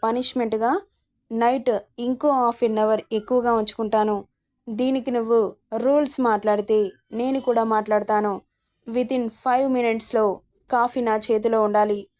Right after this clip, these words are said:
అని చెప్పి మళ్ళీ వర్కౌట్స్‌లో పడ్డాడు.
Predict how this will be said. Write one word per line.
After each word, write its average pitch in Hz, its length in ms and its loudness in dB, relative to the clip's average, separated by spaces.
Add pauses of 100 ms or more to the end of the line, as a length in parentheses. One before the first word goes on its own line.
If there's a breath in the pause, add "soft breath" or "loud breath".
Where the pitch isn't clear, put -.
(260)
అని 262 160 0 (120)
చెప్పి 254 440 -2 (100)
మళ్ళీ 247 340 0
వర్కౌట్స్‌లో 240 680 0
పడ్డాడు. 220 560 0